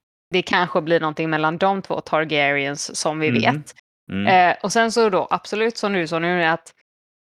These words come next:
Speaker 1: nu har han i så fall en chans till, till tronen igen. Jag tror snarare var att han ville kanske då gå hela vägen, men han inser också att han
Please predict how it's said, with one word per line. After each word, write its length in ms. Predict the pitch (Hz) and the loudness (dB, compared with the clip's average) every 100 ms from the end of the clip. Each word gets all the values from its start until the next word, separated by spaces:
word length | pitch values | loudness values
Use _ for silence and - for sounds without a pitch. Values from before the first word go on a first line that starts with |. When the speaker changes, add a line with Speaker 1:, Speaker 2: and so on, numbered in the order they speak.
| _ | _
Speaker 1:
nu 160 | 196 196 | 0 2
har 260 | 180 180 165 | 4 4 4
han 220 | 170 170 | 2 2
i 140 | 165 | -2
så 120 | 165 | -2
fall 140 | 160 156 | -4 -4
en 60 | |
chans 260 | - 160 156 | -2 -6 -4
till, 180 | 156 - | -6 -4
till 140 | 170 | -6
tronen 340 | 170 165 160 170 | -2 -2 -2 0
igen. 300 | 170 165 240 - - | 0 0 -4 -14 -12
Jag 380 | 185 - 339 - | -6 0 0 0
tror 320 | - 175 - | 0 2 2
snarare 280 | - 180 165 | 0 0 2
var 200 | 165 160 | 2 4
att 220 | 156 - - | 2 -2 -8
han 280 | - - 180 | -6 -2 0
ville 400 | 175 220 165 170 | 0 0 2 2
kanske 440 | 262 392 381 381 320 | 2 0 0 0 2
då 300 | 175 - - _ _ _ - | 2 0 -4 _ _ _ -4
gå 160 | 180 180 | 0 2
hela 260 | 170 170 | 2 2
vägen, 380 | 156 147 147 139 | 2 2 0 -2
men 180 | 170 185 | 0 0
han 160 | 185 185 | 2 2
inser 280 | 180 180 196 | 0 0 0
också 200 | - 160 | 0 -4
att 120 | - | -2
han 200 | 170 | -2